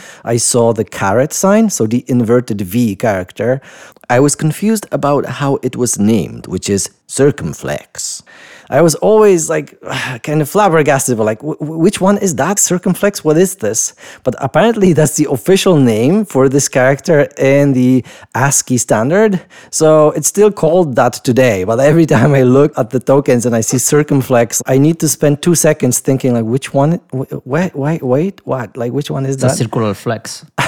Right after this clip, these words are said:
Speaker 1: Yeah, like, it's,
Speaker 2: <laughs>
Speaker 1: it's, I'm not sure, like, is it a body part or is it, like, a
Speaker 2: <laughs>
Speaker 1: condition? Like, I, I,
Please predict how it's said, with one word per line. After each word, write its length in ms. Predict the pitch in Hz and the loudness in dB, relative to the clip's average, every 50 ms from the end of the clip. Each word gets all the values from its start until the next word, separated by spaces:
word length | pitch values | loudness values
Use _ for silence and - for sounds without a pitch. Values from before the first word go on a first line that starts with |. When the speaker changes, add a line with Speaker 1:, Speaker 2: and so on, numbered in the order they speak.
| - 160 131 - - 147 - - 226 - - - | 0 0 0 2 0 -2 -2 0 -2 -2 2 2
Speaker 1:
Yeah, 140 | 214 175 139 | 2 4 4
like, 180 | 127 135 147 | 4 2 2
it's, 220 | 196 175 151 127 165 | 2 2 2 2 2
Speaker 2:
<laughs> 340 | 160 165 120 - - - 131 | 0 -2 -2 -4 -4 -4 -2
Speaker 1:
it's, 160 | 165 160 - - | -2 0 0 0
I'm 120 | 165 175 | 0 2
not 100 | 165 143 | 2 0
sure, 220 | - - - 160 | 0 0 0 2
like, 160 | 139 123 120 123 | 2 2 0 0
is 140 | 143 139 151 | -2 0 0
it 100 | 151 135 | 0 0
a 80 | 131 | 0
body 360 | 110 92 92 127 127 135 139 147 | -2 0 0 2 2 2 2 0
part 380 | - 180 185 214 220 220 196 - | 0 0 2 4 4 2 2 0
or 160 | 151 147 143 | 0 0 2
is 200 | 139 151 143 139 151 | 4 2 2 2 2
it, 120 | 151 - | 0 2
like, 180 | 247 262 165 - | 2 2 2 2
a 180 | - 117 113 117 | 0 0 0 0
Speaker 2:
<laughs> 100 | - 135 | 0 0
Speaker 1:
condition? 480 | 127 143 117 143 160 - 220 226 220 175 | 0 2 2 2 0 2 2 0 0 2
Like, 200 | 147 147 - - | 0 -2 -2 -2
I, 120 | 135 143 - - | -2 -2 0 0
I, 140 | 139 147 | 0 0